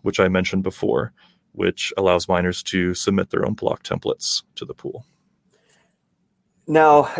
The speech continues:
Speaker 2: I mean, that's, that's a lot of benefits for sure. I, and I know you're, you know, you're in charge of business development, but to, to go back to that whole man in the middle a-, attack, c-, can you kind of explain that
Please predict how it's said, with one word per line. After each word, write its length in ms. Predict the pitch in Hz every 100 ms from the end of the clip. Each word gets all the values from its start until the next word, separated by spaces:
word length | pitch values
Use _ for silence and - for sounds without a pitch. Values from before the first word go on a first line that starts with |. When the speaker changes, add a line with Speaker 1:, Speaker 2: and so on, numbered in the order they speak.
| 143
Speaker 2:
I 80 | 151
mean, 120 | 139
that's, 180 | 147 -
that's 240 | 143 135
a 40 |
lot 180 | 131 127
of 260 | 117 113 107 -
benefits 460 | 120 117 98 -
for 80 | -
sure. 360 | - 101 90 -
I, 140 | 113 104
and 160 | 117
I 100 | 113
know 140 | 120 120
you're, 520 | 117 110 104 98 - _ _ _ _ _
you 80 | 117
know, 60 | 104
you're 240 | 80 107
in 40 |
charge 220 | 98 107 101
of 260 | 95 90
business 280 | 110 98 92
development, 560 | 90 98 95 92 - -
but 280 | 92 - _ _ -
to, 180 | 107
to 120 | - 107
go 120 | 113
back 360 | 101 104 104
to 80 | -
that 200 | 98 92
whole 540 | 95 101 95 95 92 - _
man 240 | 98 101
in 80 | 98
the 60 | 92
middle 540 | 98 98 98 95 98 -
a-, 100 | 90 -
attack, 440 | - 104 98 - _ _ _ _ _ _ _ _ _ _ _ _ _ -
c-, 60 | -
can 160 | - 156
you 80 | 165
kind 180 | 214 208
of 80 |
explain 440 | 127 - - 127 135
that 300 | 139 156